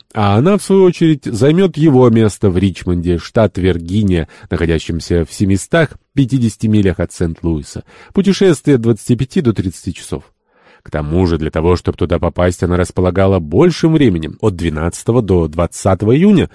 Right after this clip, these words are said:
чем этого требовалось, что не помешало, однако, её нетерпеливой подруге, не способной сдержать свою радость, воскликнуть: "Едем же!" "Нет, Джавита, нет", спокойно, но решительно ответила Лиси Век.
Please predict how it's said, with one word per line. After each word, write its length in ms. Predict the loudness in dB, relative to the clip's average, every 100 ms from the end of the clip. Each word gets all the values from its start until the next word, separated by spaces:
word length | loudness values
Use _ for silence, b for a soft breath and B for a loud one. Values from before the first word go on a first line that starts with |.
| B B B B _
чем 400 | -4 0 2 0 0
этого 460 | 0 2 2 2 2
требовалось, 580 | 0 0 0 -2 -4 -4
что 340 | 0 0 0
не 200 | -2 -2
помешало, 460 | 0 0 2 2 2
однако, 360 | 0 0 2
её 360 | 2 2 2 2
нетерпеливой 720 | 2 2 4 2 4 4 4
подруге, 560 | 4 2 2 2 2 0 B B B
не 180 | 0 2
способной 640 | 2 -2 0 2 2 2 0
сдержать 460 | 2 2 2 0
свою 200 | 0 0
радость, 320 | 2 2 0
воскликнуть: 560 | 0 0 -2 0 0 0 _ b b b
"Едем 880 | -4 0 2 2 0 0 0 0
же!" 340 | 0 -2 -4 -6 b b b b b b 0
"Нет, 280 | 2 2
Джавита, 520 | 2 0 0 -4 -10 -10 0
нет", 340 | 2 2 _ _
спокойно, 520 | -4 -2 2 4 4
но 80 | 4
решительно 420 | 2 0 0 0
ответила 300 | 0 -2 -2
Лиси 280 | -4 -4 -6
Век. 320 | -8 -12 -20